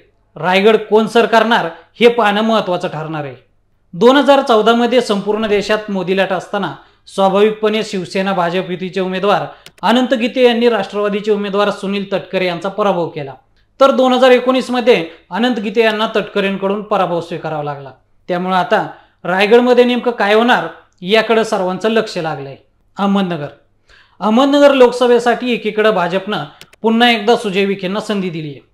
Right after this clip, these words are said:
तर त्यांच्या विरोधात राष्ट्रवादी शरद पवार गटाकडून निलेश लंके यांना उमेदवारी देण्यात आली आहे. लोकसभेच्या पार्श्वभूमीवर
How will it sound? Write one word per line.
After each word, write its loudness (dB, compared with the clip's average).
तर -2
त्यांच्या -4
विरोधात -2
राष्ट्रवादी 2
शरद 2
पवार 4
गटाकडून 2
निलेश 0
लंके -2
यांना -2
उमेदवारी -4
देण्यात -4
आली -8
आहे. -16
लोकसभेच्या 2
पार्श्वभूमीवर -2